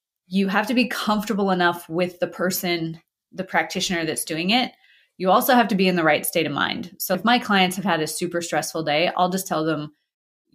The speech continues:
"This time that we had booked in for the session, I want you to go and practice self-care." Because if you're, like, mentally already stressed, we're not gonna be able to access your mind because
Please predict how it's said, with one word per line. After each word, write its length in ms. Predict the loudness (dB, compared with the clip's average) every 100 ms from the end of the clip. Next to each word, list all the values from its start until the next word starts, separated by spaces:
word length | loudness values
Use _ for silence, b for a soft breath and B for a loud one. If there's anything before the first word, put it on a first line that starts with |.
| -8
"This 260 | -4 -4
time 300 | -2 0 2
that 80 | 2
we 100 | 2
had 180 | 2 2
booked 200 | 2 2
in 160 | -2 0
for 100 | -2
the 80 |
session, 540 | 0 0 0 0 0 0
I 60 | -2
want 260 | 0 0 0
you 80 |
to 20 | 2
go 100 | 2
and 120 | 0
practice 380 | -4 -6 -6 -2
self-care." 720 | -4 -4 -6 -2 0 -2 -6 -10
Because 280 | -4 -2 -2
if 180 | -2 -2
you're, 140 | 0
like, 240 | 2 0
mentally 520 | -4 -2 -2 0 2 2
already 240 | 2 -2
stressed, 560 | -4 -2 0 -2 -6 -12 b b b -4
we're 140 | -2
not 280 | 2 2 2
gonna 120 | 0
be 100 | 2
able 260 | 2 2 -4
to 380 | -4 -6 -4 -4
access 420 | -4 -4 -6 -6
your 100 | -6
mind 420 | -4 -4 -4 -8 -14
because 320 | -6 -4 -4